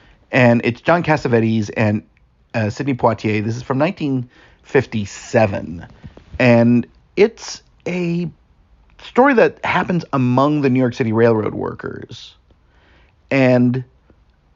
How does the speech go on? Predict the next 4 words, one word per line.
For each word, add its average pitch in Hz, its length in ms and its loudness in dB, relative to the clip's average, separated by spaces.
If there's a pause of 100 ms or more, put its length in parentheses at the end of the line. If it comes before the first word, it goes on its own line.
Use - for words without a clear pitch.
(280)
it 175 200 2
really 285 420 0
is 151 600 2 (1120)
important - 1300 -2